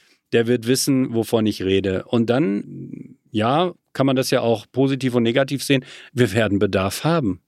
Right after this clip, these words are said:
Du hast das ja angesprochen. Also tatsächlich in dieser älter werdenden Gesellschaft,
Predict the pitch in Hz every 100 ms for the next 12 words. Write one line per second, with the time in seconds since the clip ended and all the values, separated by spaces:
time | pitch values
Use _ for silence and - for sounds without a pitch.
0 | _ - 107 120 - 120 143 147 - 101
1 | 90 92 98 101 95 - _ _ - -
2 | - 143 117 120 113 113 113 110 - 131
3 | 135 117 123 120 117 110 101 123 147 -
4 | 131 -